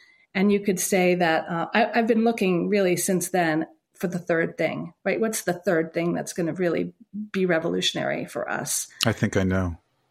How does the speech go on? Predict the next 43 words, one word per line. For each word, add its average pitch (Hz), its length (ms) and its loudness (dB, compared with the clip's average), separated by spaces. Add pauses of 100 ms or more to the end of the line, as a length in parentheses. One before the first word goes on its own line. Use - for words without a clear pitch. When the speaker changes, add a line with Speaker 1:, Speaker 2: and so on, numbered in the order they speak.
Speaker 1:
And 196 140 6
I 185 60 6
think 196 260 0
you 185 80 4
know. 143 160 4 (260)
And 196 80 4
I 208 40 6
think 240 160 4
we'll 220 100 4
get 151 220 4
to 151 120 0
it. - 420 -2 (120)
Speaker 2:
<laughs> - 100 0 (240)
Speaker 1:
But, 202 260 4
um, 190 540 4
and 208 160 4
I 220 80 6
would 208 160 2
say 196 240 2
maybe 190 340 4
I 180 140 4
was, 180 360 0 (160)
uh, 165 360 2 (500)
I 208 80 0
started 233 300 2
working 214 280 2
on 180 140 0
generative 180 360 2
A 175 120 2
I 170 140 2
in 160 160 0
twenty 160 240 -4
twenty. 151 500 -6 (540)
And 175 180 0
so 170 200 0
maybe 165 300 2
I 156 100 4
was 170 280 -2 (220)
only 180 220 2
three 175 260 0
years 160 440 0
early 160 280 0
there. - 360 -2